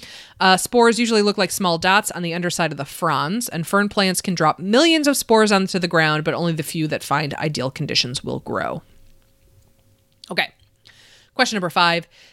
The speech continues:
These ubiquitous forest animals are widely distributed, with sixty different species seen worldwide and are present on every continent except for Antarctica. Can you give me the common name for this hoofed ruminant cervid?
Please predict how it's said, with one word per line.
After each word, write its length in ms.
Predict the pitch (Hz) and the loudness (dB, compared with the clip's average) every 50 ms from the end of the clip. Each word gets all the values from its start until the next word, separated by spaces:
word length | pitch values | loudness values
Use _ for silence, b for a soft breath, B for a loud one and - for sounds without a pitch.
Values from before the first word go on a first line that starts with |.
| b b | b b
These 240 | - 262 277 277 214 214 | -2 0 0 0 0 -2
ubiquitous 520 | 202 175 233 247 247 254 233 226 226 - | -2 0 0 0 0 0 -2 -2 -2 -4
forest 380 | - - - 226 214 208 - - | -8 -2 -2 0 0 0 -4 -4
animals 320 | - 214 214 202 202 202 - | -4 -4 -2 -2 -2 -2 -2
are 100 | 175 170 | -2 0
widely 280 | 160 170 170 170 165 165 | 2 2 0 0 0 -4
distributed, 460 | 151 143 - - 220 226 240 226 233 | -6 -6 -6 -4 -4 -4 -4 -6 -6
with 100 | 196 156 | -8 -6
sixty 320 | - - 285 - - 254 | -4 -4 -4 -4 -4 -4
different 280 | 214 190 170 175 160 147 | -4 -4 -6 -6 -8 -8
species 420 | - - 233 233 - 240 226 208 | -6 -4 -4 -4 -2 -2 -4 -4
seen 280 | - - 196 180 175 170 | -2 -4 -4 -4 -4 -2
worldwide 500 | 165 208 240 240 214 190 180 175 170 165 - | 0 0 0 0 2 2 2 2 0 -2 -4
and 120 | 165 170 | -4 -4
are 80 | 160 151 | -4 -4
present 400 | - - 185 180 180 196 190 - | -2 0 0 0 0 -2 -4 -4
on 160 | - 165 160 - | -6 -8 -6 -2
every 280 | - 196 214 285 311 | 0 0 2 2 -2
continent 500 | - - 208 175 170 - 185 180 175 - | 0 2 0 0 0 0 -2 -4 -4 -4
except 380 | - - - - - - - - | -6 -8 -6 -4 -4 -6 -6 -6
for 160 | - - 170 | -6 -4 -2
Antarctica. 600 | 160 170 170 - 226 247 - - - - - - b b b b b b | -2 -2 -4 -2 -2 -2 -2 -4 -8 -10 -10 -10 b b b b b b
Can 160 | - 214 220 | -4 0 0
you 100 | 262 277 | 0 0
give 200 | 202 196 185 165 | 2 2 0 2
me 120 | 190 190 | 2 0
the 80 | 190 196 | 0 -2
common 420 | - - - 196 202 226 277 285 | -4 -2 0 0 2 2 2 -2
name 240 | 233 165 151 147 156 | -2 -2 -4 -4 -6
for 140 | - - 170 | -6 -6 -4
this 160 | 165 147 - - | -4 -4 -4 -2
hoofed 360 | - 220 254 - - - - _ _ - | -2 -2 -2 -2 -4 -12 -14 _ _ -2
ruminant 440 | 190 190 196 202 196 190 202 208 - - | 0 2 2 2 2 0 -2 -2 -6 -6
cervid? 640 | - - - 180 143 127 131 120 107 107 - 143 | -2 0 0 0 0 -2 -4 -4 -6 -6 -8 -10